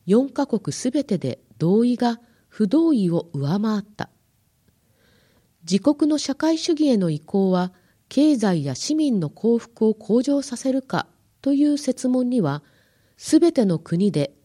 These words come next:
同意が半数を超え、不同意を大きく引き離すという結果が出た。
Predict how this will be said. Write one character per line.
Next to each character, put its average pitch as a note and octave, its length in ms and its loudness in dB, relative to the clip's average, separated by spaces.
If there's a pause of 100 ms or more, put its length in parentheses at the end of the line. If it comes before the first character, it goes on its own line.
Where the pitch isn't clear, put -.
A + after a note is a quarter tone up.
(100)
同 G#3+ 280 4
意 B3+ 120 2
が A#3+ 140 -2
半 C4 260 -4
数 D4+ 320 0
を F#3 100 2
超 - 200 -8
え、 D3+ 180 -4 (560)
不 G#3 160 0
同 B3 240 6
意 F3+ 160 2
を D3+ 180 -2
大 D4 220 2
き - 140 -14
く - 140 -6
引 - 60 -16 (180)
き A3+ 60 -4
離 A#3 220 -2
す - 140 -10
と F3+ 120 -2
い D3 100 -4
う C3 100 -6
結 - 260 -10
果 F#3+ 140 -8
が G3 120 -2
出 F3+ 120 -6
た。 - 180 -14